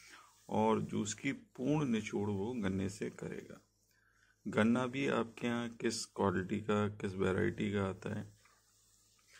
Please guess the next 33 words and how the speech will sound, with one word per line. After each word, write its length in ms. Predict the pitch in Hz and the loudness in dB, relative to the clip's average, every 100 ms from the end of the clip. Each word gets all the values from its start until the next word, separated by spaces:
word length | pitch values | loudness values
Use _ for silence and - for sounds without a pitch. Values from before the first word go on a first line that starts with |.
| - - _ - | -20 -20 _ -2
अगर 220 | 117 135 | 2 4
जब 260 | 127 117 107 | 4 4 4
आपको 540 | 101 104 - 113 117 117 | 2 0 -6 -2 -2 0
क्रशर 480 | 107 101 98 117 110 | 2 2 4 2 4
या 140 | 107 101 | 2 0
कोलू 400 | - 98 98 113 | -2 -4 -2 -2
मेरे 220 | 104 98 95 | 0 0 -2
से 160 | 107 | -2
लेना 320 | 95 95 95 | 0 0 2
हो, 300 | 104 104 117 117 | 0 0 -2 -4
हम 220 | 107 101 | -2 -2
सभी 320 | 101 104 104 107 | 0 0 0 0
काम 280 | 104 98 95 | 0 2 2
करते 340 | 98 - 107 | -2 -4 0
हैं, 180 | 107 104 | 0 2
क्रशर 400 | 104 101 - 110 | 2 2 2 2
भी 160 | 110 101 | 2 2
बेचते 400 | 98 98 - 104 | 0 -2 -4 0
हैं, 200 | 101 101 | 0 0
कोलू 340 | - 101 90 101 | -2 -2 0 0
भी 160 | 107 | 2
बेचते 440 | 104 101 - - 101 | 2 0 -2 -4 -2
हैं, 240 | 98 104 - - - - - _ - | 0 -2 -10 -20 -20 -20 -20 _ 2
कढ़ाई 340 | 101 98 107 | 6 8 8
भी 180 | 113 120 | 6 4
बेचते 420 | 107 104 - - 101 | 4 2 0 0 4
हैं। 420 | 101 107 110 - | 4 2 -2 -4
और 200 | 113 107 | 0 0
जिन 280 | 101 113 135 | 2 2 2
व्यक्तियों 420 | 113 104 - 113 | 2 0 0 0
को 160 | 110 127 | 0 0
नया 400 | 110 101 101 113 117 - _ - | 2 4 4 4 0 -6 _ 0
प्लांट 440 | 104 104 113 - | 4 6 6 2